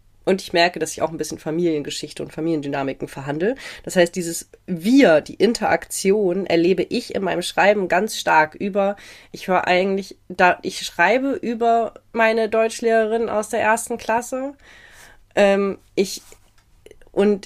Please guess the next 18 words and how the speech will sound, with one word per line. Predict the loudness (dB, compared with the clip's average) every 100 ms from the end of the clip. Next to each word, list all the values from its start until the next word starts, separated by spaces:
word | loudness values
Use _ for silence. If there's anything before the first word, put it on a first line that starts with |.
| -2
ich, | -2 -4 -12 -18 -20 _ _ _ _ _ -18
die | -16 -10 -6 -2
ist | -2 -2
auf | 2
einmal | 2 4
mit | 2 0
im | -2
Raum. | 2 2 2 0 0 -2 -6 -8
Das | -2
heißt, | -2 -2 -6
ich | -10 -8 -4
hab | -2 -2
diese | -4 -4
Interaktion | -4 -4 -4 -4 -2 0 0 0
über | -2
die | 0
Menschen, | 0 0 -2 -6 -4
mit, | -4 -4